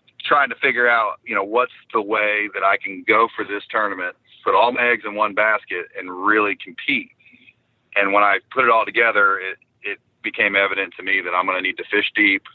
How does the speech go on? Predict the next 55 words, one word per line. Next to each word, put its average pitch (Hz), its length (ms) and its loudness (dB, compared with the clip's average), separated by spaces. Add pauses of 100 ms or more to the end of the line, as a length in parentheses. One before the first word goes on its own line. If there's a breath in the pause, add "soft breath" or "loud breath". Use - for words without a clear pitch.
(140)
I'm 92 80 -2
gonna 92 100 2
have 95 80 -2
to - 60 -20 (120)
stick 113 260 0
with 101 160 -2
it 92 160 -2 (840 loud breath)
and, 95 520 0 (420)
and 98 180 -2
go 98 220 4
for 90 160 -2
it. 90 100 -8
So 127 60 2
that's 139 160 2
what 131 180 4
I 110 40 -8
decided 107 400 2
to 131 80 0
do. 160 180 2
And 113 120 -2
when 107 100 -2
I 104 100 2
got 113 360 0
there, 101 420 -2 (460 loud breath)
the 95 80 -8 (180)
first, 120 260 2 (360)
uh, 92 280 0
when 127 140 0
I 131 80 2
got 175 260 0
there 139 240 2
in 113 100 -6
pre-practice, 104 680 -4 (720)
it 107 60 -6
was 104 100 -4
a - 40 -6
little 131 140 -2
bit 113 60 0
earlier 117 320 2
in 110 80 -6
the 110 60 -8
year, 101 360 0
just - 200 -14
the 107 60 -6
way 95 140 2
the 95 80 -6
time 98 260 2
worked 95 200 -4
out. 92 120 2
We 95 60 -4
had 92 120 -4
some - 100 -20
family 101 240 -2
vacations 92 560 -2
scheduled. 90 460 -2